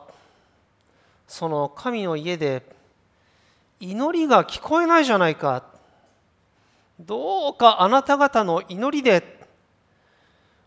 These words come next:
私の飢えを満たしてほしいと、そう言われるのです。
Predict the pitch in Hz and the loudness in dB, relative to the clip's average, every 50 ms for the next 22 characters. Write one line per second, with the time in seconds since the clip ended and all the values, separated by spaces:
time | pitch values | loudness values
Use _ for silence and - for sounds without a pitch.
0 | _ - 135 139 156 - 220 196 - - 220 208 202 196 190 196 247 277 240 208 | _ -8 -6 -4 2 2 4 4 4 4 4 6 6 6 6 6 6 6 6 6
1 | 185 170 170 - 269 - - 247 202 - 143 165 147 - - - 370 403 349 - | 4 0 2 2 2 2 2 0 0 0 -2 -6 -8 -6 -6 -6 -6 -6 -8 -8
2 | - 208 165 147 131 123 _ _ _ _ _ _ _ _ _ _ _ _ _ _ | -6 -4 -2 -2 -2 -4 _ _ _ _ _ _ _ _ _ _ _ _ _ _
3 | _ _ _ _ _ _ _ _ _ _ _ _ _ _ - - - 247 285 311 | _ _ _ _ _ _ _ _ _ _ _ _ _ _ -18 -12 -8 -6 -4 -4
4 | 311 311 330 320 330 285 220 165 135 135 127 123 - - - - | -2 -2 -2 -2 -2 -4 -4 -6 -8 -10 -14 -20 -20 -20 -20 -20